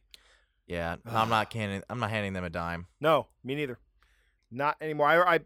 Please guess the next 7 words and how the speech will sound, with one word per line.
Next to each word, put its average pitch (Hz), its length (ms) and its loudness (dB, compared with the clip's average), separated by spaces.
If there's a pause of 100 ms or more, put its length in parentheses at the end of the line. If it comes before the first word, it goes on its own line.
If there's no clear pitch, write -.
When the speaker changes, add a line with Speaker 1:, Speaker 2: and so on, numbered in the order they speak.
(240)
Speaker 2:
put 175 220 2 (400)
two 220 160 -2
hundred 196 180 6
bucks 185 280 2
into 190 100 -4
this 180 140 -4
Chromebook, 156 520 2